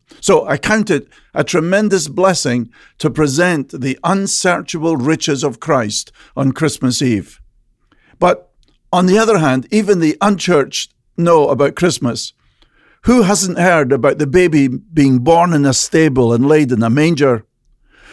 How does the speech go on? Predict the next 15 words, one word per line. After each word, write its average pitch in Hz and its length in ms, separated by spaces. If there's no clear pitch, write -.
We 165 200
all 214 180
know 180 220
about 147 300
the 127 100
shepherds, 139 640
the 135 80
wise 170 420
men, 156 380
Mary 175 260
and 151 140
Joseph. 127 440
So 156 320
what 285 240
can 190 180